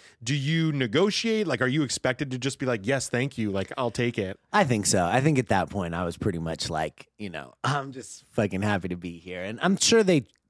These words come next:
Speaker 2: got me a little bit more money, but also there wasn't gonna be much wiggle room. And, and the truth is, is, you know, that, that became a thing for me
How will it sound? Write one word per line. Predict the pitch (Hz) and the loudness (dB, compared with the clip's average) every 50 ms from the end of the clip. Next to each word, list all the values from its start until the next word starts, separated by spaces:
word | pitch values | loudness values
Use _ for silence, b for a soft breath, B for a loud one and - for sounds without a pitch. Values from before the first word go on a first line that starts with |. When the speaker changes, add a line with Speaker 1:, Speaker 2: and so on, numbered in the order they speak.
| _ _ - 117 | _ _ -8 -2
Speaker 2:
got | 104 127 123 123 120 - - | 2 2 4 4 2 0 0
me | 120 123 113 | 2 2 2
a | 107 101 | 2 2
little | 101 139 170 165 143 | 4 4 4 4 4
bit | 113 113 92 | 2 0 -2
more | 92 98 98 95 92 | 0 0 0 0 0
money, | 92 90 90 95 110 | 0 0 0 -2 2
but | 120 156 170 | 4 6 6
also | 170 160 - - 151 131 | 6 6 4 4 4 4
there | 123 147 160 | 6 4 4
wasn't | 156 147 156 151 127 147 135 | 6 6 4 4 4 0 0
gonna | 123 120 117 | 0 -2 0
be | 101 110 104 | 0 2 2
much | 101 104 104 101 95 - 107 | 2 2 2 0 0 -4 -6
wiggle | 95 92 95 95 95 104 104 95 101 98 | -8 -8 -8 -2 0 0 2 4 2 2
room. | 92 92 90 90 92 98 | 2 2 0 0 0 0
And, | 101 101 98 B B B B B B B - | -2 -2 -4 B B B B B B B 2
and | 208 226 | 4 4
the | 233 | 4
truth | - - - 269 269 - 240 | 2 2 2 2 2 4 4
is, | 226 214 185 175 | 4 6 6 4
is, | 202 180 147 147 - | 4 2 2 -2 -6
you | - 165 180 180 | -4 0 2 2
know, | 147 123 110 110 107 98 - - - - - _ _ - _ - | 4 4 4 2 2 0 -4 -8 -16 -20 -20 _ _ -20 _ -16
that, | 127 107 110 110 143 160 196 185 - - | -16 -16 -2 2 4 4 4 2 0 0
that | 127 147 170 196 - 156 | 4 4 4 4 4 2
became | 180 165 131 - - 131 143 151 151 143 135 131 123 - b b b b b - | -2 -2 0 -2 0 2 2 2 2 2 2 0 -2 -4 b b b b b -2
a | 151 139 | -2 -2
thing | - - 143 135 143 135 | 0 0 0 2 2 0
for | - - 123 | -2 -2 -2
me | 117 117 123 120 113 | -2 0 0 -2 -2